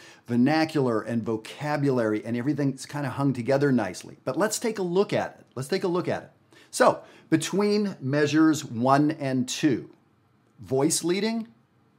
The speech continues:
No, there's this colossal leap between the two. There's no connection, motivic or voice leading. Cool. Between the second and the third measure, voice leading?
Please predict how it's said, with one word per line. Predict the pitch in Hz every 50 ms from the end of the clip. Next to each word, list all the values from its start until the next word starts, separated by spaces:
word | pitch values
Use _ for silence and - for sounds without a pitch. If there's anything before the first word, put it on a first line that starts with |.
| _ _ -
No, | 151 175 196 226 - 349 339 - 233 214 107 -
there's | 165 175 165 143
this | 175 180 160 -
colossal | - - - - 160 160 156 151 147 180 208 226 214 - - 165 123 110 101 90 - _
leap | - 113 123 160 175 131 104 - - - _ _ _ _ -
between | 120 - - 143 135 123 113
the | 107
two. | 101 - - 104 - - - - _
There's | - 226 185 151
no | 156 147 156 160 156 151 135 120 110 101 - - _
connection, | - 135 120 113 107 95 - - 90 78 - _ _
motivic | 110 117 117 113 - 123 110 101 107 104 - -
or | - 110 110
voice | 107 85 101 98 92 90 - -
leading. | 87 82 - - _ _ _ _ _ _ _ _ _
Cool. | 143 131 - - - - - - - - -
Between | _ 135 - 135 160 160 160
the | 147
second | 139 - - 156 151 151 180 170 165 160 - -
and | 143 139 143
the | 139
third | 139 143 - - 220 214 208 202 196 151 - - -
measure, | 104 110 104 90 - 87 - - _ _ _ _ _ _ _ _
voice | - 104 92 127 127 135 143 143 143 147
leading? | 151 160 160 165 190 208 233